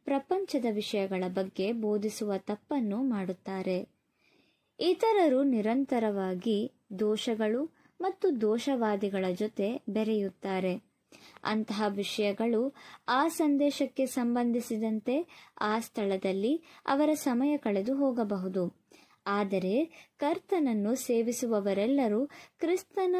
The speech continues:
ಸುವಾರ್ತೆಯನ್ನು ಮಾತ್ರ ಬೋಧಿಸಲು ನಾವು ಯೋಜಿಸಲ್ಪಟ್ಟಿದ್ದೇವೆ ಎಂಬುದನ್ನು ನೆನಪಿನಲ್ಲಿಡಬೇಕು.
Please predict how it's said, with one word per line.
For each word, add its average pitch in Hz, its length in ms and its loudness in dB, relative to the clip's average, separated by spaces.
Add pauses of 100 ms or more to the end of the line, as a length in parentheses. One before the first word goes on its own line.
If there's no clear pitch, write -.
ಸುವಾರ್ತೆಯನ್ನು 233 960 0
ಮಾತ್ರ 226 480 -2
ಬೋಧಿಸಲು 208 720 -2 (340)
ನಾವು 240 340 2
ಯೋಜಿಸಲ್ಪಟ್ಟಿದ್ದೇವೆ 226 1300 0
ಎಂಬುದನ್ನು 214 580 -2
ನೆನಪಿನಲ್ಲಿಡಬೇಕು. 233 1300 0